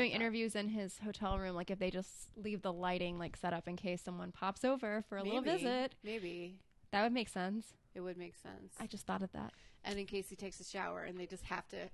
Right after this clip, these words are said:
Speaker 2: happen
Speaker 1: Have
Speaker 2: to
Speaker 1: to do
Speaker 2: be
Speaker 1: a
Speaker 2: there.
Speaker 1: pan.
Speaker 2: They just happen to be there to see him putting on his pants. <laughs>
Speaker 1: Oh, my goodness.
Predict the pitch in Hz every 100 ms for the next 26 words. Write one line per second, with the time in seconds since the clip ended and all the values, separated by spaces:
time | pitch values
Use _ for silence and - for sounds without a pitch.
0 | - - - 214 - 294 320 320 254 202
1 | 277 294 220 202 214 269 254 247 - 247
2 | 196 214 302 202 180 196 196 226 208 202
3 | 226 220 190 185 262 262 196 - 285 -
4 | 381 403 269 - 523 - - - - 208
5 | 214 196 196 190 202